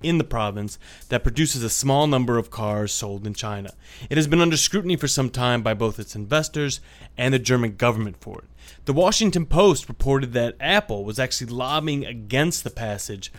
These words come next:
of this Uyghur Forced Labor Prevention Act back in twenty twenty after it was alleged that the company was heavily dependent on Chinese manufacturing, and human rights reports identified it as having used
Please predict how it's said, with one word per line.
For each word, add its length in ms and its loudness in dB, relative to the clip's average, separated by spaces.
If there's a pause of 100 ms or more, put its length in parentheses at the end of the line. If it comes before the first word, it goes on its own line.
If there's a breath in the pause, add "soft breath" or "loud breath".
(200 loud breath)
of 120 -6
this 140 0
Uyghur 380 4
Forced 420 -2
Labor 440 -2
Prevention 500 -6
Act 220 -10
back 240 -6
in 80 -10
twenty 260 -8
twenty 460 2 (360 loud breath)
after 320 4
it 60 6
was 180 4
alleged 480 2
that 120 0
the 60 -6
company 580 0 (200 loud breath)
was 160 -4
heavily 320 2
dependent 460 -2
on 100 -2
Chinese 380 -2
manufacturing, 800 -4 (300 loud breath)
and 120 -4
human 280 4
rights 240 2
reports 360 -4
identified 680 0
it 180 -4 (280 loud breath)
as 380 0
having 380 0
used 520 -2